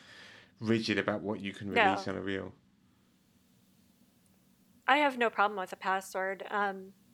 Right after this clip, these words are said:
Speaker 2: we have password protected reels as well on our end. You know, if the client approves us to show a before and after of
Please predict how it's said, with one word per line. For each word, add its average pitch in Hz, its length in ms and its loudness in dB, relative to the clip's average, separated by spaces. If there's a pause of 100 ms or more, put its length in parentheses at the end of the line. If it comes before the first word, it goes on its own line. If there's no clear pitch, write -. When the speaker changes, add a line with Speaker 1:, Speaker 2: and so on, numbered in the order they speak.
(720)
Speaker 2:
we 220 160 -2
have 214 240 2
password 202 520 2
protected 196 500 -8
reels 202 360 -2
as 180 160 -10
well 185 180 2
on 185 120 -4
our 214 180 0
end. 170 320 -4
You 190 120 -10
know, 180 100 -4
if - 120 -12
the - 80 -10
client 190 520 -2
approves 202 720 -2
us 185 340 0
to 190 140 -6
show 185 360 2
a 180 60 -2
before 185 360 0
and 185 100 -2
after 185 580 -2 (520)
of 180 420 2